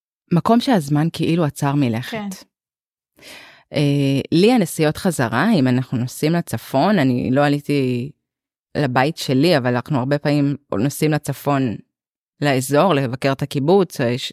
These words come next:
Speaker 1: איפה שהם נמצאים ליד הכנרת. אמ, הנסיעות חזרה לי הן מאוד קשות.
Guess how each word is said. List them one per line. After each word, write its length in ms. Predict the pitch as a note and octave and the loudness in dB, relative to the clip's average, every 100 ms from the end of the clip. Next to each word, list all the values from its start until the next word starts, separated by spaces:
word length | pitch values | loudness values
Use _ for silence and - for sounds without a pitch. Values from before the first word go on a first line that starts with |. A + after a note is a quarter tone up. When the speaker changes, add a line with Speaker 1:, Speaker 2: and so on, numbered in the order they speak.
| - | -6
Speaker 1:
איפה 180 | - C#3 | -4 -4
שהם 200 | - B2 | -2 0
נמצאים 360 | C3 - C3 | 0 0 0
ליד 180 | C3+ B2+ | 2 0
הכנרת. 560 | C3+ - B2 D#3 B3 - - - - - - - | -2 -4 -2 -2 -4 -10 -20 -20 -20 -20 -20 -4
אמ, 760 | D3+ D#3+ D#3 D3+ D3 D3 D3 C#3+ - _ _ _ _ D#3+ | 2 4 4 4 4 2 2 0 -4 _ _ _ _ 0
הנסיעות 400 | D3+ - D#3+ - | 0 2 0 0
חזרה 460 | F3+ D3 B2 D#3+ | -2 0 2 2
לי 180 | E3+ C#3 | 2 2
הן 80 | C3+ | 2
מאוד 240 | A#2 A#2 | 0 -4
קשות. 580 | - C3+ - C3 _ | -6 -10 -10 -14 _